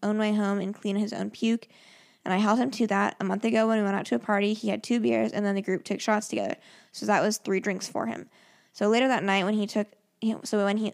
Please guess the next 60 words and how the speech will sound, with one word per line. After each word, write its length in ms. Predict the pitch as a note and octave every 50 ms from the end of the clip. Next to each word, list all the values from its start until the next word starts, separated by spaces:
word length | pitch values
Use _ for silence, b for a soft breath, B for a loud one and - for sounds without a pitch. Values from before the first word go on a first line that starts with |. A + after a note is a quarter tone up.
| - -
later 180 | - A3 - D4+
that 140 | D#4 - B3
night 120 | B3 A3+
when 100 | - A3+
he 120 | A3+ G#3+ -
went 200 | - G#3+ A3 -
to 60 | - -
crack 280 | - - G#3+ A3+ A3+
a 80 | - -
new 160 | G#3+ G#3 G#3+
beer, 240 | G#3 A3+ G#3 F#3 F3+
I 140 | - A#2+ G3
said 140 | G3 F#3+ F#3+
I 80 | F#3+
was 80 | G3 G3+
heading 260 | - F#3+ F#3 G3 A3
out. 200 | A3+ G3+ - - B B B B B B B B B
He 120 | - A3+
got 160 | A3+ A#3 -
argumentative, 640 | - A3+ A#3+ A#3 A3+ A3 G#3+ G#3+ G#3+ G#3+ G#3+ G#3+ A3
saying 300 | - - G3+ G#3 G3+ G#3
he 80 | A3
didn't 220 | G#3 G3+ F#3+ F#3 A3
have 160 | G#3+ G#3 A3+
much 180 | A3+ A3 - -
to 60 | -
drink. 380 | - - A3+ A#3 A#3 A#3+ B3 B B B B B B B B
I 100 | A#3 G#3
said 160 | - A3 G#3+
he 80 | A3+ G#3+
had 120 | G#3 G#3+
three 160 | - A#3 A3+
drinks 320 | A3 A#3+ A#3 A3 G#3+ - -
like 180 | A3 G#3 -
we 120 | - G3 G3
d-, 100 | - -
discussed. 560 | - - - - - A#3 A#3+ A#3+ - - -
He 120 | - A#3
said 200 | A3+ - - A3+
he 60 | A3 G#3+
had 140 | G3 G#3+ -
two 160 | - A#3 A3+
light 180 | G#3+ G#3 F#3+ -
beers 240 | G3 F#3+ G3 G#3
that 80 | A3+ A3
he 100 | - G#3
hardly 220 | A3 A#3 - -
felt. 380 | A3+ - - B3 B3 B3 - B B B B B B B B B B
I 100 | - G#3+
reminded 340 | G3+ G#3 G3+ G3+ G#3+ G#3 -
him 100 | A#3 A#3
he 140 | A#3 A#3
took 180 | G#3+ A#3 A3 -
a 40 | A#3+
shot 240 | - - - - -
too, 200 | - B3+ B3+ A#3+
and 100 | A3 G#3
that 120 | G3 -
was 140 | G#3+ A3+ -
three. 420 | - - A#3+ A#3+ A#3+ A#3 A#3 A#3+